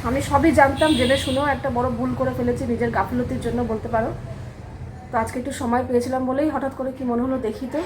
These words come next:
দেখতে গিয়ে তো ব্যাস একদম অবস্থা খারাপ। তারপরে সেই নিয়ে যে ঘাটাঘাটি শুরু করেছি, সেই নিয়েই এখন থামলো। লাস্টে বাধ্য হয়ে থামালাম যে, "না, আমার মাথা কথা পুরো ধরে যাচ্ছে, আর ভাল লাগছে না, ওই নিয়ে আর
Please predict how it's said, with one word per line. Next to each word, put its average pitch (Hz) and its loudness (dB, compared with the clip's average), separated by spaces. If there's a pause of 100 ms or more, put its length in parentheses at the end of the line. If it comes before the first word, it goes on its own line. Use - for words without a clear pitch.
(160)
দেখতে 226 -2
গিয়ে 247 -4
তো 247 -6
ব্যাস 196 -6
একদম 196 -8
অবস্থা 202 -6
খারাপ। 214 -4 (600)
তারপরে 262 6
সেই 294 2
নিয়ে 311 6
যে 320 2
ঘাটাঘাটি 262 0
শুরু 294 -4
করেছি, 311 2 (100)
সেই 247 0
নিয়েই 302 6
এখন 285 2
থামলো। 277 0 (840)
লাস্টে 233 -2
বাধ্য 240 4
হয়ে 302 6
থামালাম 262 0
যে, 269 2
"না, 262 2
আমার 254 -2
মাথা 247 -4
কথা 269 0
পুরো 277 0
ধরে 233 2
যাচ্ছে, 269 -4
আর 226 2 (100)
ভাল 220 -2
লাগছে 233 0
না, 269 -4
ওই 233 -2
নিয়ে 240 0
আর 240 -2